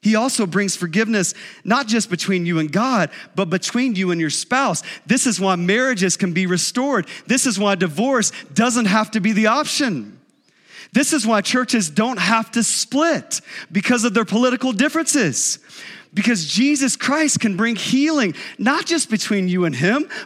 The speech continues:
but between you and one another. That's why the gospel is so amazing.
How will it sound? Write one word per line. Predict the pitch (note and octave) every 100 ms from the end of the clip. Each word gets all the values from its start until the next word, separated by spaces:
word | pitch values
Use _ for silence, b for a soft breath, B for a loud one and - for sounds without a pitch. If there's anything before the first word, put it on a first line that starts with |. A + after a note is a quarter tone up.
| -
but | G3
between | G#3+ - C4 C4+
you | A#3+ A3+
and | A3
one | A3+
another. | B3 D4 D#4+ E4 F#3 B B B
That's | A3+ C#4 - C#4
why | C#4
the | C4
gospel | F3 B3 D4 - C4+
is | A#3+
so | - B3+ D4
amazing. | C4 D4 F4 C#4 D4+ G3 A#2